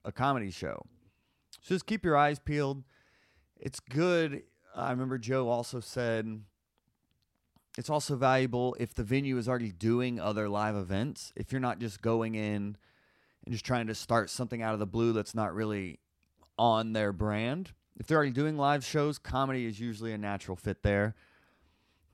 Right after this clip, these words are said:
When I hosted my show, Funny Monkey, uh, at Java Monkey, the venue was already doing poetry, it was already doing music, so it seemed like a natural fit for comedy to just be inserted into what they're already doing.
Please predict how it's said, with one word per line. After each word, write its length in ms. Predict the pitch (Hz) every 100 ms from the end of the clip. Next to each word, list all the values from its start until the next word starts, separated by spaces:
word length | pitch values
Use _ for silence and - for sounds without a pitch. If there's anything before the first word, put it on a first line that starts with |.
| - _ _
When 140 | - 131
I 140 | 139
hosted 320 | 139 151 -
my 180 | 123 127
show, 260 | 123 139 120
Funny 300 | - 143 139
Monkey, 600 | 120 113 - 107 98 85 _ _ -
uh, 260 | 107 101 92
at 80 |
Java 300 | - 110 120
Monkey, 300 | 110 87 -
the 120 | 101 95
venue 640 | 113 131 117 110 101 95 _ _ _ _
was 160 | - 107
already 220 | 127 123
doing 220 | 120 123 104
poetry, 440 | - 147 143 143 139
it 20 |
was 100 | 113
already 180 | 123 117
doing 320 | 117 110 98
music, 480 | 110 151 120 123 -
so 360 | - 117 110
it 120 | 101 - _ -
seemed 560 | - 151 147 139 131
like 340 | 117 113 107 -
a 60 | 107
natural 460 | 104 113 117 113
fit 500 | 98 - 120 92 - _ _ _ _ _ _
for 120 | 170
comedy 440 | - 120 113 113 110
to 80 |
just 280 | 101 104 -
be 180 | 120 120
inserted 480 | 110 - 127 120 107
into 200 | 107 95
what 200 | 98 95
they're 180 | 101 98
already 200 | 92 87
doing. 380 | 92 82 64